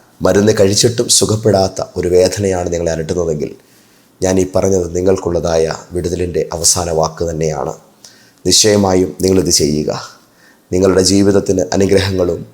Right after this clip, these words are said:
സമൃദ്ധിയും സൗഖ്യങ്ങളും ഇനിയും ഉണ്ടാകട്ടെ. കർത്താവ് നിങ്ങളെ ധാരാളമായി അനുഗ്രഹിക്കട്ടെ. ഇതുപോലെ കൂടുതലായുള്ള ആത്മീക രഹസ്യങ്ങളുമായി പിന്നെയും നിങ്ങളോട് സംസാരിക്കുവാൻ, നിങ്ങളെ കാണുവാൻ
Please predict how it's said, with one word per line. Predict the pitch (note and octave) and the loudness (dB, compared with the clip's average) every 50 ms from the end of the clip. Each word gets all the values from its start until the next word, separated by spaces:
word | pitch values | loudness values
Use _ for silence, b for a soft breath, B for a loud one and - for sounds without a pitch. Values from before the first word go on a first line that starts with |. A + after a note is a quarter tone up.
| - - | -2 0
സമൃദ്ധിയും | - F#2 F#2 F#2+ F2 - - F#2+ F2 F2 E2+ - - - | 0 0 0 -2 -2 -2 -2 -2 -2 -2 0 0 0 2
സൗഖ്യങ്ങളും | - F2+ F2 - - - F2 F2 F2 E2+ - - - | 2 0 0 -2 -4 -4 -2 -2 -2 -2 -4 -4 -6
ഇനിയും | E2+ E2+ E2 E2 D#2+ D#2+ | -6 -6 -6 -6 -6 -4
ഉണ്ടാകട്ടെ. | D2+ C2 C#2 D#2 D2 - - - - - - b b b b b b b b b b - | -2 -2 -2 -2 -2 -4 -6 -10 -14 -14 -16 b b b b b b b b b b -6
കർത്താവ് | - F2+ - - G2 F#2+ F2+ F2+ F2+ | -4 -4 -2 0 0 2 2 2 2
നിങ്ങളെ | F2+ F2 F2 E2+ - - - - - | 2 2 2 0 0 -2 -4 -8 -6
ധാരാളമായി | F2 F2 F2 F2+ F#2+ F#2 F#2 F#2 F2+ F2 E2+ D#2+ D#2 D#2 D#2+ - - | -4 -2 0 2 2 2 2 2 2 2 0 0 0 0 -2 -4 -8
അനുഗ്രഹിക്കട്ടെ. | E2 D#2+ D#2 D#2 D#2 E2 D2+ - D2 - - C#2+ - - - _ _ _ _ B B B B B B B B B _ - | -10 -10 -10 -10 -10 -10 -10 -10 -10 -12 -12 -14 -16 -18 -20 _ _ _ _ B B B B B B B B B _ -6
ഇതുപോലെ | E2 F#2+ D#2+ F2+ F#2 F2+ F2 F2 - - - - _ - | -4 -2 2 2 2 2 2 0 -2 -4 -10 -16 _ -2
കൂടുതലായുള്ള | F#2+ F#2 G2 F#2 G2+ G2 G2 G2 F#2+ F#2+ F#2 F#2 F#2 - - | 0 0 2 2 4 4 4 4 4 4 4 2 0 0 -2
ആത്മീക | G#2 - - G2+ G2 F#2 G2 G2 | -4 -2 -2 0 0 2 2 2
രഹസ്യങ്ങളുമായി | F#2+ F#2+ G#2+ - - G#2+ G2+ G2+ F#2+ F#2 F2+ F2+ F2 F2 - | 0 0 0 0 0 0 0 0 0 -2 -2 -4 -4 -6 -6
പിന്നെയും | F#2+ F2+ F#2 F#2 F#2 F#2 F2+ | -4 -2 -2 0 0 -2 -2
നിങ്ങളോട് | E2+ F2 E2+ E2 E2 - - | -4 -4 -4 -2 -2 -2 -4
സംസാരിക്കുവാൻ, | - D#2+ - - F2 E2+ F2 E2+ E2+ F2 E2 E2 E2 - - | -2 -2 -2 0 0 -2 -2 -4 -4 -4 -4 -4 -6 -8 -10
നിങ്ങളെ | E2+ E2+ E2+ E2 - | -8 -6 -6 -6 -4
കാണുവാൻ | D#2+ D#2 E2 D#2+ D#2+ D#2 | -4 -4 -2 -2 -2 -4